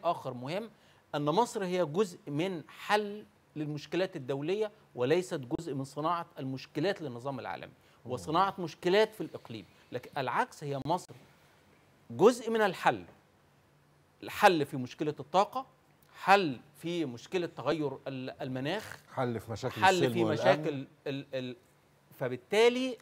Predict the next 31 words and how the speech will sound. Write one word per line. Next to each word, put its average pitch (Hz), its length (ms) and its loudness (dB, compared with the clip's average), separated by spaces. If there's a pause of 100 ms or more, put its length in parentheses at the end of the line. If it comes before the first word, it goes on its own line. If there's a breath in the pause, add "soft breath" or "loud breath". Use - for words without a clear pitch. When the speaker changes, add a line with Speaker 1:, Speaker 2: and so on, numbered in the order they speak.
(140)
Speaker 1:
آه، 151 240 -4
مصر 190 260 4
Speaker 2:
حل 131 220 4
في 131 120 -4
مواجهة 127 400 4
الإرهاب. 113 420 2
Speaker 1:
لكن 151 220 -2
الأهم 151 420 2
من 151 400 -2
ده 196 220 2
كمان، 185 480 -4
حضرتك 170 300 -6
شوف، 208 300 -6
مش 202 280 -2
مسألة 175 540 -2
بس، 170 340 -2 (400 soft breath)
يعني، 135 220 -2
نقدر 165 300 -2
نرص-، 147 500 -4
ن-، 131 120 -10 (140)
ن-، 131 200 -8 (180)
ن-، 123 120 -12 (140)
نحصر 143 400 -6
مجموعة 143 520 -4
من 175 220 -6
ال-، 143 400 -8
ال-، 147 160 -12
ال-، 151 400 -6
الم-، 147 280 -10 (240 soft breath)
الإسهامات 165 560 -4
الم-، 156 200 -6